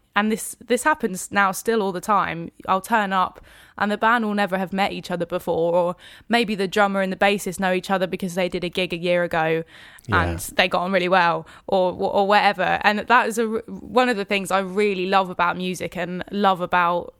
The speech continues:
Speaker 1: especially, like, the function side of things is, is
Speaker 2: Mm.
Speaker 1: that it's such a, it's such a massive community in London, but it's also really small.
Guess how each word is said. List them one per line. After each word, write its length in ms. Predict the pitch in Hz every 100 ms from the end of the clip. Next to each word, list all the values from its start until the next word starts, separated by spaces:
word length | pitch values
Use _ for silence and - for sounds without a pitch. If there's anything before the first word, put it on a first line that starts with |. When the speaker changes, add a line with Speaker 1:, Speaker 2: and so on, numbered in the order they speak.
| _ _
Speaker 1:
especially, 540 | 208 - - 170 - 208
like, 180 | 185 180
the 40 |
function 500 | 175 202 190 - 170
side 280 | - 175 180
of 60 | 175
things 340 | 175 170 165
is, 180 | 175 160 -
is 300 | 180 175 -
Speaker 2:
Mm. 40 |
Speaker 1:
that 280 | 196 175 - _ - _ _ _ _
it's 180 | 208 -
such 360 | - 220 - -
a, 380 | 196 190 190 - _ _
it's 180 | - 214
such 200 | 330 320
a 80 | 277
massive 460 | 233 277 269 214 -
community 500 | 196 180 175 - 175
in 80 |
London, 200 | 180 175
but 140 | 170 190
it's 140 | -
also 240 | 233 233 202
really 280 | 202 190 190
small. 580 | - 202 175 160 170